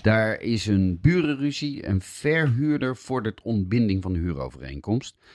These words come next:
en ontruiming vanwege woonoverlast. Dat is even de zaak, hè, de, de feiten erachter. Eh, die mensen hebben het wel bond gemaakt, want hun buren zijn verhuisd in verba-, in verband met hun gezondheid, hè. Ze werden bedreigd en van alles.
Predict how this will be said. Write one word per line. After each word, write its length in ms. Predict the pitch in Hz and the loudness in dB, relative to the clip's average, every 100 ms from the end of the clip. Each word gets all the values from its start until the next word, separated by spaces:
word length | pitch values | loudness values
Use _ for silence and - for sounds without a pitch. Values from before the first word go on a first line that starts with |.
| _ _ | _ _
en 220 | 104 107 | 2 4
ontruiming 680 | 90 92 82 98 127 131 123 | 4 2 2 4 6 6 4
vanwege 360 | 113 104 101 92 | -2 -4 -4 -6
woonoverlast. 640 | 85 65 62 - 62 62 | -6 -6 -12 -20 -18 -12
Dat 80 | 90 | -6
is 60 | 98 | -4
even 140 | 90 90 | -4 -4
de 100 | 82 | -2
zaak, 400 | 90 90 87 - | 0 0 -2 -4
hè, 280 | 104 90 | -6 -4
de, 160 | 82 85 | -6 -6
de 140 | 76 | -6
feiten 400 | - 87 80 71 76 | -6 -4 -4 -6 -10
erachter. 600 | - 85 71 71 90 - - - _ | -8 -6 -6 -6 -6 -6 -14 -20 _
Eh, 220 | - 90 92 | -2 0 2
die 100 | 101 | 4
mensen 260 | 117 123 131 | 4 4 0
hebben 180 | 113 | 0
het 80 | 120 | 0
wel 80 | 110 | 2
bond 240 | 101 131 | 2 2
gemaakt, 340 | - 127 131 - | 2 -2 -2 -2
want 120 | 107 | 0
hun 180 | 104 101 | 2 2
buren 260 | 113 107 | 0 -4
zijn 180 | 101 95 | -4 -6
verhuisd 600 | 90 82 80 104 80 - | -6 -8 0 2 2 -2
in 100 | 69 | -14
verba-, 300 | 87 76 80 - | -16 -14 -16 -8
in 180 | 90 | -8
verband 280 | - 76 80 | -8 -8 -8
met 100 | 78 | -8
hun 140 | 82 73 | -12 -10
gezondheid, 540 | 76 80 92 90 98 | -10 -6 -6 -6 -10
hè. 100 | 90 | -12
Ze 120 | 87 | -14
werden 460 | 71 62 65 60 62 | -16 -18 -20 -20 -20
bedreigd 540 | 69 71 78 78 - | -14 -10 -8 -10 -14
en 100 | - | -14
van 100 | 85 | -8
alles. 300 | 98 104 - | -4 -4 -6